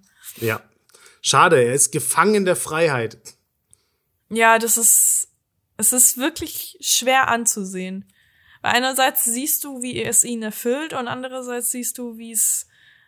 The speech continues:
Speaker 2: einen auch sehr einschränkt.
Speaker 1: Ja, ich glaube, er ist halt gerade an dem Punkt, wo man sagt so, ähm, ich arbeite so viel noch dafür, weil er ja trotzdem immer so ein bisschen Angst hat, so,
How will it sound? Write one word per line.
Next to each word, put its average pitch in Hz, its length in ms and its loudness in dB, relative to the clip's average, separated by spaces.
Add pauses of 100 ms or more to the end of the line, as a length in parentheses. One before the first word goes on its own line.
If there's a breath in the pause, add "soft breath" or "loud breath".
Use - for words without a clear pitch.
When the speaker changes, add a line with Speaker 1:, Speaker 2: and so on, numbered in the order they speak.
(180 soft breath)
Speaker 2:
einen 214 340 -2
auch 208 180 -4
sehr 208 460 0
einschränkt. 185 880 -8 (1080 soft breath)
Speaker 1:
Ja, 143 180 2
ich 135 120 -2
glaube, 143 280 2
er 139 120 4
ist - 300 -4
halt 127 200 -2
gerade 139 260 2
an 135 120 -2
dem 127 120 -2
Punkt, 139 240 -6
wo 135 80 -4
man 123 160 -4
sagt 123 300 0
so, 120 460 0
ähm, 113 520 -8 (1300)
ich 127 180 -8
arbeite 127 320 4
so 135 240 0
viel 151 320 -2
noch 147 180 -4
dafür, 151 600 2
weil 127 140 2
er 120 40 4
ja 120 100 0
trotzdem 127 320 -8
immer 123 100 -4
so 117 100 -4
ein 117 40 -8
bisschen 113 380 -6
Angst 131 300 -2
hat, 143 160 0
so, 147 360 0